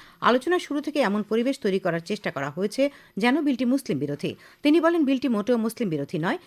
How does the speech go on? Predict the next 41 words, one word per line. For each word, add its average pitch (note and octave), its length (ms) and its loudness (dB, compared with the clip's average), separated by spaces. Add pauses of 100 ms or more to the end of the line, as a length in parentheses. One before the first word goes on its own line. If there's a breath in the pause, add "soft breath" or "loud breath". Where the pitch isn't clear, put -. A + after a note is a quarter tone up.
(140 loud breath)
শ্রী C#4+ 160 0
সিং E4+ 260 0
বলেন, E4+ 220 2
ওয়াকফ A#3 400 0
এক E3+ 160 0
ধরনের E3+ 360 -2
ট্রাস্ট, E3 320 -2 (240 loud breath)
যা F#3 120 0
মুসলিমদের C#4+ 520 0
স্বার্থে F#3 260 -6
কাজ D#3 240 -4
করার D#3 220 -4
জন্য E3+ 260 -4
গঠিত। - 260 -4 (340 loud breath)
শেষ E4 240 0
খবর A3+ 260 -2
পাওয়া C#3+ 220 -4
পর্যন্ত E3 320 -4 (320 loud breath)
আলোচনা G#3 440 0
চলছে। C#3+ 400 -6 (1500 soft breath)
প্রধানমন্ত্রী G4+ 480 0
নরেন্দ্র E4+ 380 2
মোদী D#4+ 220 2
ষষ্ঠ C4+ 300 -6
বিমস্টেক D4+ 400 0
শীর্ষ C#4+ 220 -6
সম্মেলনে C#4 440 0
যোগ E3+ 180 -2
দিতে G#3 200 -2
আগামীকাল E3+ 400 0
সকালে G#3+ 320 -4
দুদিনের B3+ 440 -2
থাইল্যান্ড C4 340 -2
সফরে C#3 280 -6
যাবেন। D3+ 300 -8 (320 loud breath)
দুহাজার C#4+ 340 2
ষোলো C#4+ 200 0
এবং F#4+ 220 0
দুহাজার B3+ 360 0
উনিশ B3 200 0
সালের E3+ 220 -2